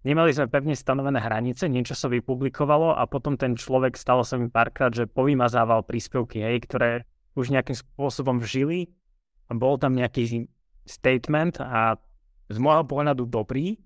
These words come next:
ale tomu človeku sa, dajme tomu, nepáčilo jedno slovíčko, dve, tri a súhlasil s myšlienkou, ale nepáčilo sa mu to spracovanie a už tam bol problém,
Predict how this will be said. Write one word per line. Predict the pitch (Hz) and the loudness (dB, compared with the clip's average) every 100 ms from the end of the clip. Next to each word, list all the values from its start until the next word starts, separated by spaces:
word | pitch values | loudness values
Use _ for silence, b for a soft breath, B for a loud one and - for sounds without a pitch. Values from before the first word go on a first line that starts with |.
| _ _ _ _ - | _ _ _ _ 0
ale | 123 127 | 2 2
tomu | 139 147 135 | 0 0 -2
človeku | - 139 135 | 0 0 0
sa, | - 131 | -6 2
dajme | 123 127 | 2 2
tomu, | 127 123 | 0 0
nepáčilo | 123 135 - 123 | 0 -2 -2 0
jedno | 120 131 143 | 2 2 -2
slovíčko, | - 127 123 123 - 127 | -2 0 0 0 -4 -4
dve, | 113 127 120 | 0 -2 -2
tri | 110 139 160 _ _ _ _ - | -4 -4 -4 _ _ _ _ -2
a | 117 117 | 2 2
súhlasil | - 160 185 - 135 | 2 4 4 2 -2
s | 131 | -2
myšlienkou, | 127 180 175 165 | -4 -4 0 4
ale | 131 123 | 4 4
nepáčilo | 120 143 - 135 | 0 -4 -2 -4
sa | - 131 | -2 -4
mu | |
to | 117 113 | -4 -8
spracovanie | - 113 - 143 156 139 | 0 0 2 0 2 4
a | |
už | 127 - | 2 0
tam | 135 123 | 0 0
bol | |
problém, | 110 123 117 117 | 0 0 0 -2